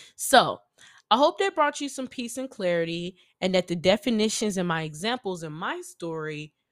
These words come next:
maybe make you look into your story. Maybe, like I said, it might not be A D H D. It might be something else. It might not be nothing at all, you know, but you might still need to go see a therapist,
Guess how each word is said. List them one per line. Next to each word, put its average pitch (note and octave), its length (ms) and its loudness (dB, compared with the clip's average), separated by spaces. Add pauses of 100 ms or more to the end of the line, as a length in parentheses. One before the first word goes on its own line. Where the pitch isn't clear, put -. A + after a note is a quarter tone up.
(580)
maybe A3+ 380 10
make G#3+ 320 6
you G#3+ 180 4
look G#3 240 4
into F#3 220 -2
your A#3+ 340 0
story. G3 600 0
Maybe, F3+ 340 -2
like F#3 220 -4
I - 20 -10
said, A3 240 -6
it G3+ 80 -4
might D#3+ 240 -6
not A3 180 -6
be A#3+ 160 -6
A F#3+ 120 -2
D F#3 120 -4
H F3 220 -6
D. F3+ 140 -2
It E3+ 40 0
might F3 200 0
be G#3 100 -4
something A#3+ 380 0
else. D#4+ 180 0
It D4+ 80 -2
might F4 220 0
not E4 180 -4
be D#4 100 -2
nothing C4+ 400 -4
at G#3 140 -2
all, C#3+ 220 -2
you G3+ 120 -6
know, G#3+ 200 -4
but F#3+ 240 -6
you A3 40 -4
might A#3+ 400 2
still C#4+ 300 0
need C4+ 120 0
to B3 60 -4
go A#3 140 6
see A3+ 200 -2
a F#3+ 60 2
therapist, E4 640 2